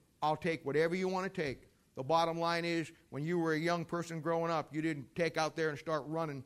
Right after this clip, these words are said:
Somebody helped you walk. That's all I wanna do, is I wanna help you walk.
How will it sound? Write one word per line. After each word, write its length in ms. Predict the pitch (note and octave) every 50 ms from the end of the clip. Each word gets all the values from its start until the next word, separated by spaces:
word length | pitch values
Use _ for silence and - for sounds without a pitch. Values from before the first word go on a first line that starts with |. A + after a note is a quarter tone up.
| - -
Somebody 340 | - - D#3 E3+ E3+ E3+ E3+
helped 300 | D#3+ E3+ E3+ F3 E3+ -
you 80 | E3+ F3+
walk. 400 | D#3+ D#3+ D3+ C3+ B2+ A2+ - - - _ _
That's 160 | C3 D3 -
all 140 | F3+ F3 F3
I 100 | F3+ F#3+
wanna 280 | F#3+ F#3+ F#3+ G3 G3+ F#3+
do, 240 | E3 D#3+ C3 A2 - - - _ _
is 60 | -
I 60 | D3+
wanna 260 | D#3 D#3 D3+ D3 C#3+
help 260 | C3+ D#3 D3 C#3+ -
you 120 | C#3 C#3+ C3+
walk. 360 | C3 B2 B2 A#2 G#2 - -